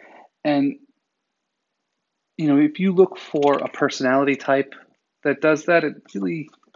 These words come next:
doesn't come out to any one per-, personality type. But there are a few traits that do make a more effective leader. And luckily, these are traits you do not need to be born with. So that natural born leader is another one we can throw out.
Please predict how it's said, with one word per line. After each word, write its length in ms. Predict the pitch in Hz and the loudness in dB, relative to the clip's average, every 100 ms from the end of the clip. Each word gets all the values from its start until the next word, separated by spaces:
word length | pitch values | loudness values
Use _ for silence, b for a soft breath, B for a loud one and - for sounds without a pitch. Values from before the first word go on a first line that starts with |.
| _ B B B B B B B - | _ B B B B B B B -2
doesn't 340 | 147 143 127 | 0 0 -4
come 180 | - 120 | -6 -2
out 300 | 117 120 - | 0 -2 -6
to 280 | - 117 120 | -2 0 0
any 260 | 117 113 | -2 -4
one 260 | 107 107 107 | -4 -4 -6
per-, 220 | - - _ | -10 -14 _
personality 540 | 117 - 113 107 104 | -6 -4 -4 -4 -4
type. 260 | 98 101 92 _ _ _ _ _ _ _ | -10 -16 -16 _ _ _ _ _ _ _
But 80 | 135 | -6
there 160 | 139 - | -4 2
are 180 | 185 240 | 4 4
a 60 | 254 | 4
few 160 | 214 | 0
traits 560 | 190 - 160 - - - B B B B B _ | -4 2 0 0 -12 -20 B B B B B _
that 360 | 156 156 - - | 2 2 -6 2
do 220 | 269 254 | 4 6
make 360 | 127 107 - - _ | 4 0 -8 -20 _
a 220 | 135 113 - _ _ | -4 -4 -10 _ _
more 480 | 135 120 147 151 156 | -8 0 2 4 0
effective 500 | 127 139 127 127 - | -2 -2 -2 -2 -4
leader. 340 | 110 101 92 _ _ _ | -6 -6 -8 _ _ _
And 280 | 127 120 139 | -6 -4 0
luckily, 640 | 175 175 180 165 147 - _ _ | -2 0 4 4 4 -2 _ _
these 180 | 143 143 | 0 2
are 60 | |
traits 320 | - 135 - | 0 -2 0
you 80 | 127 | -6
do 220 | 110 143 | 0 4
not 160 | 143 131 | 4 4
need 140 | 123 117 | 2 -2
to 80 | |
be 100 | 113 | -4
born 300 | 113 110 107 | -2 -2 -2
with. 180 | 98 80 _ _ _ b b b b _ | -4 -10 _ _ _ b b b b _
So 360 | - - 113 110 | -4 0 2 4
that 200 | 117 120 | 4 4
natural 340 | 123 123 139 | 2 2 -2
born 300 | 120 123 117 | 0 0 2
leader 260 | 117 113 101 | 0 0 -2
is 80 | |
another 320 | 110 123 117 139 | 0 2 4 4
one 180 | 113 | 0
we 100 | 104 | -2
can 140 | - 98 | -8 -10
throw 280 | - 101 90 | -4 -2 -2
out. 220 | 76 | -6